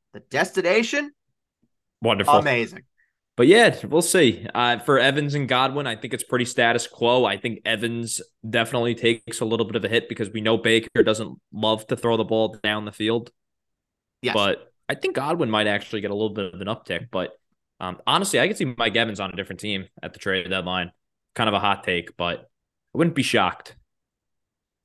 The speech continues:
Speaker 1: No, I wouldn't be, I wouldn't be shocked either. And, and I, I would also not be shocked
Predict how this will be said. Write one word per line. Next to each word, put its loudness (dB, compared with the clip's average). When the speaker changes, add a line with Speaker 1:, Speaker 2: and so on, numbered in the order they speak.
Speaker 1:
No, 2
I 2
wouldn't 2
be, -8
I -2
wouldn't 2
be -6
shocked 0
either. 0
And, -8
and -14
I, 0
I 4
would 2
also 0
not -2
be -8
shocked 0